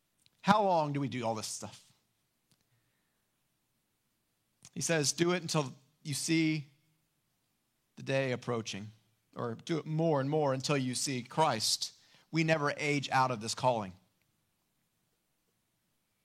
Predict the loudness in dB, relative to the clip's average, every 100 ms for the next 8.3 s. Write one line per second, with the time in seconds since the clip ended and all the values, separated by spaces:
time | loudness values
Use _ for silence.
0 | _ _ _ _ _ _ _ _ _ _
1 | _ _ _ _ _ _ -20 -20 _ _
2 | 0 2 2 4 2 2 0 0 -2 -2
3 | 0 0 0 0 -2 -2 0 0 -4 -10
4 | -20 _ -2 0 0 2 2 0 -2 -10
5 | -8 -6 -4 -4 -2 -4 -4 -4 -4 -4
6 | -6 -8 -6 -8 -8 -4 -2 -2 -2 -6
7 | -8 -6 -6 -4 -2 -2 -2 -4 -6 -6
8 | -8 -10